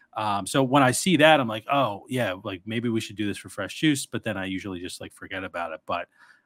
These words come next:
um, yeah, it's an interesting idea, you know? I don't know. I honestly don't know if, like, how exactly that works because we wouldn't have any play time on that account.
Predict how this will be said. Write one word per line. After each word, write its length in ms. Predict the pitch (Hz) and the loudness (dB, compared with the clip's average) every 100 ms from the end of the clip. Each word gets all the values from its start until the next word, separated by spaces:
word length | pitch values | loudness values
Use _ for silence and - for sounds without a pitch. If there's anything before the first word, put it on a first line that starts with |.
| - | -8
um, 580 | 98 92 87 85 90 101 | -4 0 -2 -4 -10 -6
yeah, 180 | 202 359 | 2 4
it's 120 | 220 | 4
an 80 | 202 | 0
interesting 420 | 233 254 - 233 | 2 0 0 4
idea, 440 | 214 190 214 220 120 | 4 6 4 4 2
you 160 | 113 | 2
know? 200 | 123 139 | 4 8
I 80 | 139 | 8
don't 240 | 131 143 135 | 8 4 6
know. 480 | 135 135 135 131 - | 6 8 6 2 4
I 160 | 143 | 4
honestly 380 | 180 180 196 208 | 6 4 2 -2
don't 380 | 135 127 131 117 | -2 0 0 0
know 560 | 113 117 117 117 120 - _ _ _ _ _ _ _ _ _ | 0 0 0 -2 -8 -14 _ _ _ _ _ _ _ _ _
if, 520 | 143 117 - - - _ _ _ - | -4 -4 -6 -16 -20 _ _ _ -8
like, 200 | 120 - | -8 -4
how 480 | - 151 156 160 | 2 4 4 2
exactly 1000 | - 123 120 127 131 - 143 139 139 139 _ _ | -4 -6 0 0 0 -2 -4 -4 -6 -8 _ _
that 340 | 117 123 123 | -2 0 0
works 420 | 104 113 127 - - | -2 -6 -6 -8 -12
because 420 | 113 - 123 98 | -12 -6 -6 -6
we 160 | 98 110 | -6 -6
wouldn't 360 | 101 123 127 110 | -4 -4 -4 -4
have 200 | 123 127 | -4 -2
any 180 | 113 | -4
play 440 | - - 107 104 120 | -8 -14 -8 -6 -6
time 440 | - 151 160 160 | -4 -4 -2 -2
on 160 | 165 170 | -2 -2
that 160 | 175 | -2
account. 500 | 170 - 175 175 190 | -4 -4 -4 -2 -4